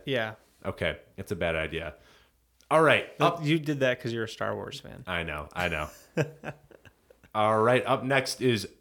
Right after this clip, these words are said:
Speaker 2: Dominion News. Dominion News. First off, we have to talk about, uh, one thing that we were discussing on the last episode and we've talked about is who is DeWanda Wise's character.
Speaker 1: Yes.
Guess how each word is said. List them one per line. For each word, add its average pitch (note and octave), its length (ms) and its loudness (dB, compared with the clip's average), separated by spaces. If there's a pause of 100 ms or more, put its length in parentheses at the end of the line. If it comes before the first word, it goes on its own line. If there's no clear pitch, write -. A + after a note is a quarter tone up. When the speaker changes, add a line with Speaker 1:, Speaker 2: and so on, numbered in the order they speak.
Speaker 2:
Dominion G#2 920 -2
News. A#2 500 0
Dominion G#2 460 -4
News. G#2+ 460 -2 (600)
First C#3+ 320 2
off, G#2+ 180 2
we A2+ 120 -2
have A#2 260 0
to D3 100 -2
talk G#2 460 0
about, F2 560 0 (320)
uh, E2+ 220 -4
one G2+ 280 -2
thing G2+ 260 -6
that F2+ 300 -4 (160)
we A#2 380 -2
were A2+ 240 0
discussing F2+ 960 -6 (180)
on F2+ 160 -4
the F2+ 80 -4
last G2 460 0
episode F#2+ 400 -2
and F2 80 -6
we've D#2+ 160 -10
talked F2+ 320 -2
about D#2+ 460 -4 (800)
is G2 400 -4 (200)
who C3+ 280 0
is A#2+ 240 -2
DeWanda G2+ 460 -2
Wise's F2+ 360 0
character. D#2+ 640 -8
Speaker 1:
Yes. A#2 320 -4